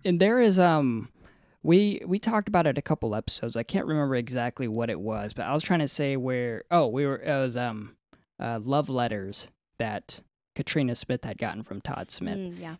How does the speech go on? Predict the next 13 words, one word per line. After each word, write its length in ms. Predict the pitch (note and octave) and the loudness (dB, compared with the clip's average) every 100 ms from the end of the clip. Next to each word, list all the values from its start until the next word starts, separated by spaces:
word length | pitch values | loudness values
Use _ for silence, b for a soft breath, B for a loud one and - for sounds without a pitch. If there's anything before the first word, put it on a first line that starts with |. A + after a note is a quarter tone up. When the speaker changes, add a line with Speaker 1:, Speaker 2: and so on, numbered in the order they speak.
| - | -6
Speaker 1:
And 840 | C#3 B2+ A#2+ A#2 A2 A2 A2 G#2+ | -4 -2 -2 -4 -4 -4 -6 -6
the 500 | B2 A#2+ A#2+ A#2 A2 - | -4 -4 -2 -2 -4 -4
investigators 760 | B2+ B2 A#2+ - A#2+ A#2 G#2+ | -2 0 -2 -4 -2 -2 -4
talked 260 | - A2 - | -6 -8 -6
about 240 | A2+ G2 | -6 -6
how, 280 | G#2+ G#2+ G#2+ C#3+ | -6 -6 -4 2
oh, 260 | E3 D3 | 4 6
you 120 | C#3 | 4
know, 80 | C3 | 0
you're 180 | B2 B2+ | 0 0
looking 360 | C#3 C#3+ D3 C3+ | -2 -2 -2 -2
at 180 | C3 | -2
it 300 | B2+ - - | -4 -6 -10